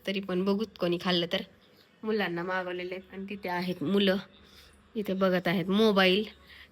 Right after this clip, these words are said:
टीव्ही आहे, पण यांना आता सवय अशी झाली आहे ना, कार्टून वगैरे बघत नाहीयेत. टीव्हीवर फक्त यांचं चाललेलं आहे YouTube बघणं सध्या घरी तर, आणि म्हणून इथं घेतलेला आहे यांनी यांचा मोबाईल, आणि ते चालू आहे दोघांचं पाहणं.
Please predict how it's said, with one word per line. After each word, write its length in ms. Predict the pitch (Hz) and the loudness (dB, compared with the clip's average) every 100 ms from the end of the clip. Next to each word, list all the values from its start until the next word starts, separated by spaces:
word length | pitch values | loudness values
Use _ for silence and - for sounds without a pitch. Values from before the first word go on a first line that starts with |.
| - | 0
टीव्ही 260 | 240 220 233 | 2 6 8
आहे, 300 | 214 240 214 | 8 8 4
पण 220 | 214 214 | 6 6
यांना 300 | 202 208 196 | 8 8 8
आता 160 | 196 196 | 6 4
सवय 300 | - 214 208 | 4 6 6
अशी 320 | 196 - 220 | 6 4 2
झाली 320 | 214 233 220 | 4 4 4
आहे 100 | 202 | 4
ना, 200 | 190 208 - - - - - - | 4 0 -4 -16 -20 -20 -8 2
कार्टून 400 | 220 214 220 214 | 4 6 4 4
वगैरे 240 | 208 196 | 6 4
बघत 320 | 190 208 202 | 4 2 2
नाहीयेत. 420 | 208 208 202 190 - - - - - - | 2 4 4 2 -2 -14 -20 -20 -14 -2
टीव्हीवर 280 | 226 214 196 | 2 4 2
फक्त 300 | 233 220 214 | 0 -2 0
यांचं 340 | 190 202 196 | 2 0 -2
चाललेलं 520 | 190 202 196 190 175 | 0 2 2 2 2
आहे 520 | 175 190 170 190 196 214 | 2 0 -2 -2 0 0
YouTube 300 | 190 202 185 | 0 0 2
बघणं 300 | 208 208 185 | 4 4 0
सध्या 340 | 196 180 175 | 0 0 0
घरी 260 | 185 196 165 | 0 0 0
तर, 140 | 175 202 - - - - | -2 -6 -16 -20 -20 -8
आणि 100 | 170 | -2
म्हणून 300 | 185 196 196 | 0 2 2
इथं 180 | 202 190 | 2 0
घेतलेला 380 | 214 - 170 165 | 0 0 0 2
आहे 160 | 175 | 2
यांनी 300 | 175 160 165 | 2 2 2
यांचा 280 | 165 170 160 | 2 0 0
मोबाईल, 460 | 180 196 190 196 233 - - - - | 0 2 4 4 0 -10 -20 -12 -4
आणि 120 | 175 | 4
ते 80 | 202 | 4
चालू 280 | 196 190 175 | 6 4 4
आहे 80 | 170 | 4
दोघांचं 340 | 180 165 - | 4 2 -2
पाहणं. 380 | - 190 185 | -2 2 2